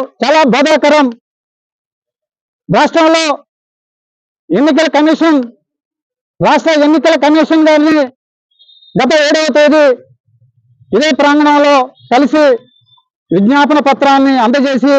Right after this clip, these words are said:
అమ్మా, ఈ రాష్ట్రంలో గిరిజనులు, ఆదివాసీలు అనేక రకాలుగా వెనకబడినటువంటి పరిస్థితి ఉంది. రాక రాక నలభై ఐదు సంవత్సరాల తర్వాత నెల్లూరు నగరంలో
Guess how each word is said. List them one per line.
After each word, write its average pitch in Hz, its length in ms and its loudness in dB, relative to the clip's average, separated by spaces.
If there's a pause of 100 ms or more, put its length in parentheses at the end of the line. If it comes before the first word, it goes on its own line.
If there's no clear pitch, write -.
(1900)
అమ్మా, 277 260 0 (840)
ఈ 226 100 0
రాష్ట్రంలో 311 480 0 (400)
గిరిజనులు, 302 440 0
ఆదివాసీలు 311 600 0 (720)
అనేక 285 360 0
రకాలుగా 294 380 0
వెనకబడినటువంటి 294 640 0
పరిస్థితి 269 340 -2
ఉంది. 269 180 2 (600)
రాక 262 320 0
రాక 311 180 2 (100)
నలభై 285 280 2
ఐదు 294 160 0
సంవత్సరాల 294 440 0
తర్వాత 285 220 -2 (120)
నెల్లూరు 285 340 -2
నగరంలో 294 400 0